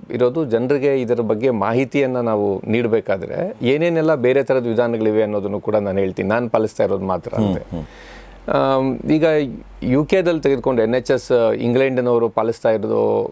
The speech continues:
Speaker 1: ಮೆಥಡ್‌ನಲ್ಲಿ ಏನಿದೆ, ಡೈರೆಕ್ಟ್ ಅಂತ ಅವರು ಸ್ಟಡಿ ಮಾಡಿದ್ರು. ಆ ಸ್ಟಡಿಯ, ಆ, ಭಾಗವಾಗಿ ಅವ್ರು ಅಳವಡಿಸಿದಂಥ ಮೆಥಡಲ್ಲಿ ಪೇಷಂಟ್‌ನ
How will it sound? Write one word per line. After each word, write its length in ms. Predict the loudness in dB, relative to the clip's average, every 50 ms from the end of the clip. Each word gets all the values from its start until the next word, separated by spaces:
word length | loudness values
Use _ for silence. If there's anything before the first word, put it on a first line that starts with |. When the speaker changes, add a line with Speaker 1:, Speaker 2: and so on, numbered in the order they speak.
| -4 -2
Speaker 1:
ಮೆಥಡ್‌ನಲ್ಲಿ 720 | -2 0 2 0 0 0 0 -2 -2 -2 -4 -8 -8 -6 -2
ಏನಿದೆ, 440 | -2 0 0 0 -2 -2 0 0 0
ಡೈರೆಕ್ಟ್ 460 | 2 2 2 2 2 0 -2 0 -4
ಅಂತ 160 | -2 -2 0 0
ಅವರು 180 | 0 0 -2
ಸ್ಟಡಿ 260 | -4 -4 -2 -2 0
ಮಾಡಿದ್ರು. 420 | 0 -2 -2 -4 -4 -4 -2 0 0
ಆ 80 | 0
ಸ್ಟಡಿಯ, 460 | -2 0 -2 -2 0 0 2 2 2 2 2 0 -2 -4 -6 -14 _ _ -14 -8
ಆ, 360 | -4 -2 -2 0 0 0 -2 -2 -4 -4 -2
ಭಾಗವಾಗಿ 520 | 0 0 2 2 2 2 0 0 2 2 2
ಅವ್ರು 180 | 2 4 2
ಅಳವಡಿಸಿದಂಥ 500 | 2 2 0 -2 -2 -2 -2 -2 -2 -2
ಮೆಥಡಲ್ಲಿ 760 | -2 -2 -2 0 0 0 0 0 -4 -4 -4 -4 -4 -4 -6 -8 -14 -20 -20 -20 -20 -20 -20 -20 -20 -20 -20 -20 -14 -4 0
ಪೇಷಂಟ್‌ನ 480 | 0 0 2 0 0 0 0 -2 -2